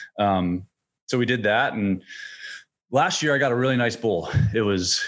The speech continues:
it was great. But this year it was, uh, we just weren't seeing the same, same amount of numbers, but we had a guy with us that was, it was really his first big hunting excursion. And, and the real goal was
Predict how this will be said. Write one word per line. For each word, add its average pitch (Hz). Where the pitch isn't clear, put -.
it 107
was 98
great. 113
But 98
this 151
year 156
it 123
was, 110
uh, 95
we 117
just 147
weren't 185
seeing 170
the 151
same, 143
same 139
amount 139
of 113
numbers, 107
but 123
we 117
had 131
a -
guy 117
with 107
us 101
that 104
was, 92
it -
was 95
really 117
his 92
first 113
big 101
hunting 87
excursion. 82
And, 85
and 95
the 95
real 110
goal 98
was 87